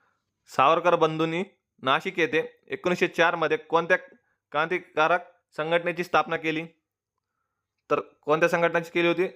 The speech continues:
अभिनव भारत. पर्याय क्रमांक चार याचा करेक्ट आन्सर असेल. सावरकर बंधूंनी कोणत्या संघटनेची स्थापना केली होती? तर अभिनव भारत. लक्षात ठेवा मित्रांनो. पुढचा प्रश्न, आशियातील सर्वात मोठे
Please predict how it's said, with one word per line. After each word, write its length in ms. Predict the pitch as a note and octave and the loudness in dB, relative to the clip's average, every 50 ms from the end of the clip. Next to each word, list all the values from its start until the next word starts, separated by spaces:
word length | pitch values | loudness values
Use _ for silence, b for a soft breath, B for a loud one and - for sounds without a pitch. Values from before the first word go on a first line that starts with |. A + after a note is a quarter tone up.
| - | -2
अभिनव 360 | - D3 D3+ E3+ E3+ E3+ E3+ D#3+ | -2 0 0 0 0 2 0 0
भारत. 300 | - C#3+ C#3 C#3 C3+ - - - - - - | 2 0 0 2 0 -2 -2 -10 -20 -14 -4
पर्याय 200 | - D3+ E3 E3 | -2 0 2 2
क्रमांक 340 | D#3 D#3+ D#3+ E3 E3 D#3+ E3 | 2 0 0 0 -2 -4 -4
चार 280 | - D#3 D#3+ D#3+ D#3 - - - | 0 2 2 2 0 -2 -8 -6
याचा 220 | C3 C#3 C#3 D#3 | -6 -2 -2 0
करेक्ट 240 | - D#3 D#3 C#3+ C#3+ | -2 -2 -2 -2 -4
आन्सर 200 | D3 D3+ D3+ D3 | -4 -2 -2 -4
असेल. 240 | C#3+ - C#3 G#2+ - - | -2 -2 -4 -8 -4 0
सावरकर 300 | C#3 C#3 D#3 D#3+ D#3 D#3+ | 2 2 2 2 2 0
बंधूंनी 720 | D3+ D3+ D#3 D#3 D#3+ E3 D#3+ D3+ - _ - C#3+ E3 F3 E3+ _ _ _ _ _ _ _ _ _ _ | 0 2 2 2 2 0 -4 -4 -10 _ -10 -6 -6 -6 -6 _ _ _ _ _ _ _ _ _ _
कोणत्या 260 | - D3+ D#3+ E3 F3 | -4 -4 0 0 0
संघटनेची 520 | E3+ E3+ E3 E3+ E3+ E3 E3 E3 E3 C#4+ C#4+ | 0 2 2 2 0 2 0 -2 -2 -4 -10
स्थापना 380 | - - D#3 D#3 D#3+ E3 E3 | -2 2 2 2 2 0 -4
केली 160 | D#3+ E3+ E3 | -2 2 2
होती? 180 | E3 D#3+ - F#3+ | 2 2 2 -2
तर 220 | F#3+ - F3+ F#3 - - _ _ | -2 0 -2 -2 -2 -6 _ _
अभिनव 480 | - B2+ C#3+ C#3+ D#3+ E3 D#3+ D#3+ D#3 - | -2 -2 0 0 0 0 2 0 0 0
भारत. 320 | - C3 A#2+ C3 C3+ C3 B2+ - | 0 0 0 2 2 0 -4 -4
लक्षात 300 | - - - - - E3 | -4 -4 -4 -2 -2 -4
ठेवा 260 | E3 - - - D#3+ | -4 -4 -4 -4 -4
मित्रांनो. 400 | D#3 D3+ C#3 C#3+ D3 C#3+ B2 G2+ F#2 - _ _ _ _ _ _ _ _ _ _ _ _ _ _ _ _ _ _ _ - | -4 -2 -2 -2 -2 -2 -2 -6 -8 -10 _ _ _ _ _ _ _ _ _ _ _ _ _ _ _ _ _ _ _ -8
पुढचा 200 | D3+ D3 - E3+ | -6 0 0 0
प्रश्न, 340 | E3+ F3 E3+ - E3+ E3+ F#3 - - _ _ _ _ _ _ _ _ _ _ _ _ _ _ _ _ _ _ _ _ - | 0 0 -4 0 0 0 0 -2 -8 _ _ _ _ _ _ _ _ _ _ _ _ _ _ _ _ _ _ _ _ -4
आशियातील 460 | B2+ D3 - G3 G#3+ A3 G#3 G#3+ G#3 | -4 -2 0 0 0 2 2 0 -2
सर्वात 320 | G#3 - F3 F3+ F#3+ G3 | 2 2 2 4 4 2
मोठे 420 | F3+ F3 E3+ F3 E3+ G3+ F#3+ - | 0 2 0 0 0 0 -4 -4